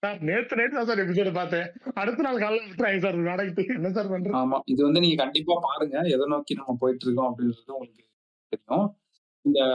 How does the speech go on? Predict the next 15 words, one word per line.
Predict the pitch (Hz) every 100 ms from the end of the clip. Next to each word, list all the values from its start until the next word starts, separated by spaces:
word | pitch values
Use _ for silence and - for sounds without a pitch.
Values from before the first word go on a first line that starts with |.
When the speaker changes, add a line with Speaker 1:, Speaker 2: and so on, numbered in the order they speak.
| 123
Speaker 2:
ஃபியூச்சரிஸ்டிக்கா | 120 233 208 240 220 - 208 220
சில | 214 180
ஜாப்ஸ் | 156 170 175
சொன்னேன்ல, | 165 147 147
கனெக்ட் | 139 151 -
பண்றேன் | 147 135
அப்படின்னு | 131 120 120
சொல்லிட்டு, | 120 113 104 113 110 - _ _ _ _ _ -
இந்த | 143 143
நியூஸ் | 196 202
இப்ப | 170
நான் | 160 139
எதுக்காக | 165 175 175 175
சொன்னேன் | 160 151
அப்படின்னா, | 147 143 127 147